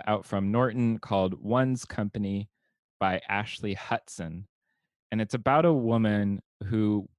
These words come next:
wins the lottery, and what she does with the money is to sequester herself and build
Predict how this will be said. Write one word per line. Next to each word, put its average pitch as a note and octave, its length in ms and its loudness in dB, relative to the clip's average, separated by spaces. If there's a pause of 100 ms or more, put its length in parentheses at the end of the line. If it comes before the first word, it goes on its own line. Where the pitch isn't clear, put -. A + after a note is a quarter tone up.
wins A#2+ 300 0
the D3+ 80 0
lottery, F2+ 600 0 (760)
and F#2+ 400 -2 (120)
what A#2+ 200 -2
she - 100 -6
does C3+ 240 0
with - 140 -8
the B2+ 60 -2
money F2+ 480 -2 (240)
is G2 560 -4 (200)
to F#2+ 520 -2
sequester - 540 -4
herself G2 720 -2 (460)
and G2+ 240 0
build G#2+ 460 4